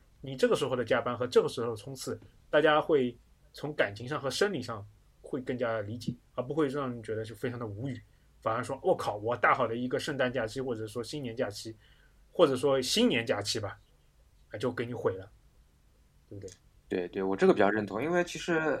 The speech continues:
Speaker 2: 呃，像国内的那个大厂，其实我觉得有一点不是特别不好，就是可能是我刚刚讲的一个因素，可能你要劈-，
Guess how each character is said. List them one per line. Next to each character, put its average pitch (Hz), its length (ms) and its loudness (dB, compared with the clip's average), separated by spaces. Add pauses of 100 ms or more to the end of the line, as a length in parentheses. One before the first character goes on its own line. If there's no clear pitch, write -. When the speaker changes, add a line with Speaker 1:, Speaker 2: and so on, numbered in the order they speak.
Speaker 2:
呃， 98 540 -2 (340)
像 - 180 -8 (440)
国 110 120 0
内 170 140 4
的 165 140 6
那 127 180 2
个 101 100 0
大 127 200 2
厂， 87 260 -6
其 117 140 -8
实 123 80 0
我 98 120 2
觉 104 140 -4
得 110 200 4
有 98 140 -2
一 107 40 -4
点 117 160 0
不 - 80 -6
是 - 100 -12
特 - 100 -12
别 113 80 0
不 107 140 -6
好， - 260 -8
就 98 80 -4
是 107 100 -6
可 - 120 -8
能 92 140 -4
是 151 100 -2
我 107 80 2
刚 107 140 2
刚 127 80 0
讲 87 200 -4
的 - 60 -12
一 90 60 -10
个 95 40 -4
因 95 140 -4
素， 92 140 -8
可 90 100 -12
能 90 100 -8
你 90 40 -10
要 92 160 -2
劈-， - 200 -12